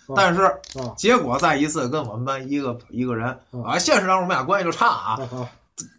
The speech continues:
Speaker 2: 跟他狭路相逢。
Speaker 1: 嗯。
Speaker 2: 结果我可以说，当时可以说引以为傲的，我的骑兵
Speaker 1: 嗯。嗯。
Speaker 2: 被他的弓箭兵射得全军覆没。
Speaker 1: 哦，对，对，对。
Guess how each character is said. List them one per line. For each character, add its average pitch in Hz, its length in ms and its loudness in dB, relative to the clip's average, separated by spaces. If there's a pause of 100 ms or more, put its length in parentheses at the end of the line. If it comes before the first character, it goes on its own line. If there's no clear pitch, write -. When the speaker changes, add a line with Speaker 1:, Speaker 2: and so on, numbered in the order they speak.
(120)
Speaker 2:
跟 180 160 0
他 185 140 4
狭 185 240 4
路 160 120 2
相 117 240 -4
逢。 90 220 -14
Speaker 1:
嗯。 117 160 -8 (460)
Speaker 2:
结 185 200 4
果 139 380 4
我 123 440 2
可 190 120 -6
以 175 40 -2
说， 170 140 0
当 208 160 4
时 202 80 -2
可 196 120 -4
以 - 20 -2
说 190 80 -4
引 180 260 -2
以 117 80 -4
为 135 140 0
傲 190 280 2
的， 113 140 -2 (120)
我 110 120 -6
的 127 120 -4
骑 170 240 -2
兵 190 120 4 (360)
Speaker 1:
嗯。 131 80 -10
嗯。 120 40 -6
Speaker 2:
被 147 220 0
他 180 240 2
的 139 140 -2
弓 185 200 -6
箭 180 200 -2
兵 156 180 -6
射 160 220 -4
得 110 80 -6
全 151 160 -8
军 143 80 -8
覆 120 200 -8
没。 82 120 -20 (320)
Speaker 1:
哦， 127 360 0
对， 123 200 -4 (120)
对， - 0 - (120)
对。 120 180 -8